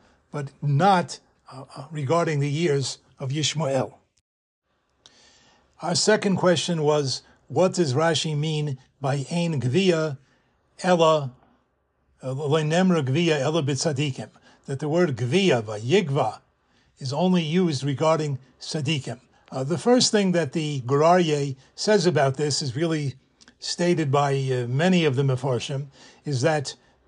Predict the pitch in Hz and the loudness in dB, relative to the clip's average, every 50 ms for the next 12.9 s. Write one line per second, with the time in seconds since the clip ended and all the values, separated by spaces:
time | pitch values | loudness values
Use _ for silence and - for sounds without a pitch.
0 | _ _ _ _ _ _ _ _ - 147 160 170 170 139 135 160 123 156 156 180 | _ _ _ _ _ _ _ _ -4 0 0 2 2 2 2 0 0 2 4 4
1 | 214 214 185 170 147 139 143 135 - - 170 185 190 180 165 143 - - 127 117 | 6 6 6 4 2 2 0 -2 -2 0 4 4 6 4 4 2 0 -2 -4 -4
2 | 107 113 110 - - - - _ _ _ _ _ 160 135 143 160 196 208 202 - | -4 -6 -8 -8 -10 -10 -12 _ _ _ _ _ -8 -4 0 2 2 2 2 0
3 | - 185 180 170 147 156 156 170 185 180 160 131 131 135 139 180 202 202 185 180 | 0 0 0 0 0 0 2 4 4 4 4 2 0 0 0 2 2 4 4 2
4 | 185 185 - - _ 127 117 120 131 156 165 160 135 - 170 151 131 - 175 175 | 2 0 -6 -12 _ -10 -6 -4 -2 -2 -2 -2 -4 -4 -4 -4 -2 -2 0 0
5 | 175 175 175 175 170 135 - - _ _ _ - 180 165 165 160 - - 180 180 | 2 0 0 -2 -4 -6 -10 -18 _ _ _ -8 -6 -4 -4 -4 0 2 4 4
6 | 180 175 175 175 139 147 160 160 147 131 - 160 156 165 170 180 220 - - - | 6 6 4 2 0 -2 -4 -4 -4 -4 -4 -4 -2 -2 -2 -2 -2 -4 -10 -16
7 | _ _ _ _ _ _ _ 165 160 160 156 151 165 180 185 180 160 131 156 165 | _ _ _ _ _ _ _ -8 -6 -4 -2 0 2 4 4 4 2 0 -2 -2
8 | 185 175 180 170 147 143 165 156 147 131 - 180 165 156 131 156 165 147 127 165 | -2 0 0 0 0 0 0 -2 -2 -4 -4 -4 -4 -4 -4 -4 -4 -4 -4 -4
9 | 156 147 - - - _ _ - 147 131 139 175 175 175 175 160 170 147 139 151 | -4 -4 -6 -10 -18 _ _ -8 -6 0 2 2 2 2 0 -2 -2 -2 -2 -2
10 | 151 135 - _ _ _ _ _ 139 143 139 139 151 175 180 175 - - - 151 | -4 -4 -8 _ _ _ _ _ 0 0 2 4 4 4 4 4 2 0 -2 -2
11 | 120 131 127 120 - - 123 120 127 - _ _ _ _ _ _ - 135 123 143 | -2 -4 -6 -6 -8 -10 -14 -14 -16 -20 _ _ _ _ _ _ -12 -8 -4 0
12 | 170 185 180 - - 180 170 170 185 185 175 127 156 165 147 131 - | 2 2 2 2 0 0 2 2 4 4 4 2 2 0 0 -2 -4